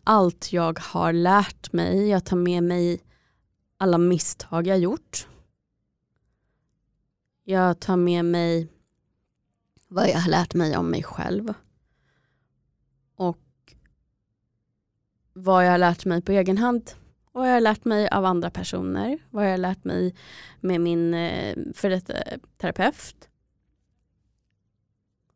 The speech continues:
Och också vad är det jag behöver göra framåt? Vilken resa kommer jag fortsätta på?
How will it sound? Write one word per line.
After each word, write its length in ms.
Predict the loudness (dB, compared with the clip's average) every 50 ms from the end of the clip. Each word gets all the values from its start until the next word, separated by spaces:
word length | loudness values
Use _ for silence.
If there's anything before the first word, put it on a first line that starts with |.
| _ _ _ _ _ _ _ _ _
Och 220 | _ -6 -6 -2 -4
också 680 | -6 -6 -6 -10 -8 -2 0 0 2 2 0 0 -2 -6 -12 _ _ _ _ _ _ _ _ _ _ _
vad 280 | -20 -2 4 6 6
är 100 | 8 6
det 160 | 6 4 0 -2 -6 _ _ _ _ _ _ _ _ _ _ _ _ _ _ _
jag 180 | 0 2 4 4
behöver 340 | 4 4 4 4 2 2
göra 280 | 2 2 2 2 0 -2
framåt? 600 | -4 -6 -6 -4 0 0 0 -2 -2 -8 -12 -16 -10 -4
Vilken 320 | -4 -4 0 0 0 2
resa 360 | 2 2 2 2 0 -2 -6 -6
kommer 560 | -8 -8 -8 -6 -4 -4 -4 -4 -4 -4 -6 -10 _ _ _ _ _ _ _ _ _ _ _ _ _ _ _ _ _ _ _ _ _ _ _ _
jag 140 | _ -4 -2
fortsätta 600 | 0 -2 -2 -2 -4 -4 -6 -6 -8 _ -20 -20
på? 240 | -18 -12 -10 -8 -8